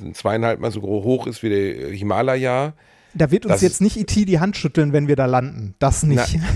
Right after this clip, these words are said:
Speaker 1: das
Speaker 2: <laughs> Ja?
Speaker 1: ist natürlich sowieso, es gibt ja einfach eine, einen großen Graben zwischen der öffentlichen Wahrnehmung von Raumfahrt und dem, was, was Raumfahrer oder Menschen bei der nasa et cetera als Erfolge verbuchen, ne? Also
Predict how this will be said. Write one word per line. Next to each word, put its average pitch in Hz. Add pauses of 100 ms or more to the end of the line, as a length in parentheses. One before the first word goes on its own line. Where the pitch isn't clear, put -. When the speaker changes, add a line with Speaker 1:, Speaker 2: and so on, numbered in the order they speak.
(180)
Speaker 1:
das 139
Speaker 2:
<laughs> -
Ja? 170
Speaker 1:
ist 180
natürlich 170
sowieso, 156
es 139
gibt 175
ja -
einfach -
eine, 127
einen 113
großen 147
Graben 139
zwischen 135
der 110
öffentlichen 113 (640)
Wahrnehmung 131
von 117
Raumfahrt 135
und -
dem, 131
was, 120
was -
Raumfahrer 131
oder 101
Menschen 104
bei 110
der 107
nasa 120
et -
cetera 117
als -
Erfolge 175
verbuchen, 85
ne? 120
Also 117